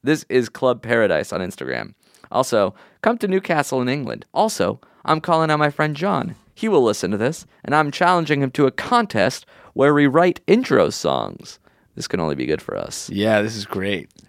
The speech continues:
Speaker 1: This guy's great. He did the Weezer song, and now he's back. Check him out on Instagram, Jance one.
Speaker 2: Jance one. I actually would be down for him to be my daddy.
Speaker 1: Huh?
Speaker 2: Now that I think about it, my dad is a little bit of a chump.
Speaker 1: <laughs>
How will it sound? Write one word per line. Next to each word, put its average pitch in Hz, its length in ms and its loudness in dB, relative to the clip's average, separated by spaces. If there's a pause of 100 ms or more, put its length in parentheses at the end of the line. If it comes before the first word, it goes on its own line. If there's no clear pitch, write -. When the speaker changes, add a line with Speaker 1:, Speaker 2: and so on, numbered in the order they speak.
(300)
Speaker 1:
This - 120 -20
guy's 107 180 0
great. 95 300 2
He 101 100 -4
did 98 160 0
the 80 240 -2
Weezer 98 300 -2
song, 120 320 -2
and 73 100 -8
now 98 220 0
he's 101 200 -6
back. 101 640 -2
Check 120 200 -2
him 123 100 0
out 113 180 4
on 95 140 0
Instagram, 95 560 -6
Jance 139 560 -2
one. 123 600 -4 (240)
Speaker 2:
Jance 143 460 0
one. 139 240 2
I 123 160 0
actually 160 300 -2
would 127 200 0
be 113 120 -2
down 95 240 0
for 92 80 -6
him 92 160 -2
to 92 60 -6
be 101 140 -4
my 92 140 -4
daddy. 90 480 -2 (460)
Speaker 1:
Huh? 160 360 2
Speaker 2:
Now 190 140 2
that 196 140 2
I 151 80 4
think 185 240 0
about 110 220 2
it, 143 60 0
my 131 140 2
dad 151 220 2
is 180 120 0
a 135 40 -4
little 113 240 -2
bit 101 100 -4
of 98 100 -10
a 95 60 -14
chump. 110 440 -6
Speaker 1:
<laughs> - 580 -8